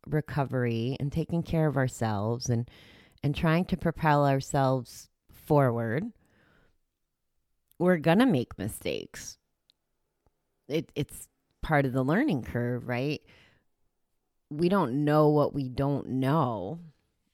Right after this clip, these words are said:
And if we're doing all that work and building our self-awareness and our self-confidence and, and doing the best that we can,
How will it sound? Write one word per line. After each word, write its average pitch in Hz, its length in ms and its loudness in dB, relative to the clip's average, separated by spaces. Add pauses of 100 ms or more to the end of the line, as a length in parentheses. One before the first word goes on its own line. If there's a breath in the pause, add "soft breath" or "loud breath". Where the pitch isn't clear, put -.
(260)
And 135 600 0 (460)
if 139 180 -4
we're 160 160 0
doing 185 320 2
all 139 180 4
that 127 240 0
work 139 360 0
and 127 140 -4
building 135 380 0
our 127 300 0 (300 soft breath)
self-awareness 151 1400 -2
and 123 140 -2
our 120 120 -4
self-confidence 147 1400 0 (500 loud breath)
and, 127 560 -2 (1400)
and 156 180 0
doing 240 360 6
the 180 80 -2
best 156 360 -2
that 147 120 2
we 117 120 -4
can, 113 340 -4